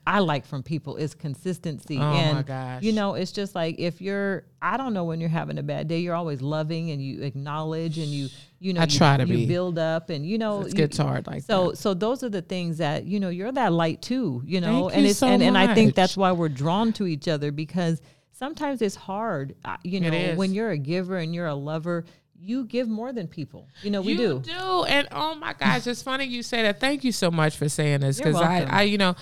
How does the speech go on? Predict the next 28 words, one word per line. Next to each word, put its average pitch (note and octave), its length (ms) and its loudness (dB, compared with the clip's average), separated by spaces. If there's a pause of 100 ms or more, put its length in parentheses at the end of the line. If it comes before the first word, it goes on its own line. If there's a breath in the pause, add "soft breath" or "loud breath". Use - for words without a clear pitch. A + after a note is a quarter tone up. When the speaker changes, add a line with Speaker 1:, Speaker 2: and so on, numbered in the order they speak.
(380 loud breath)
Speaker 2:
I've G#3 220 8
always B3+ 440 8
felt G3 300 6
like, F3 340 4 (120)
I, E3+ 100 4
and E3 300 4
th-, D#3+ 140 4
where F#3 280 6
I've F3+ 240 6
been F#3+ 260 6
actually, E3+ 360 4
I E3 100 6
say F3 160 0
the D#3+ 140 0
last D#3 500 2
two F3+ 140 0
years, D#3 480 4 (400 loud breath)
it's E3+ 140 8
been G3 160 8
one F#3 120 6
of E3+ 80 8
those E3+ 240 8
things E3 380 4
where D3+ 140 4
I'm D3+ 180 4
like, D3 340 2 (920 loud breath)
you F#3+ 100 4
know, F3+ 340 4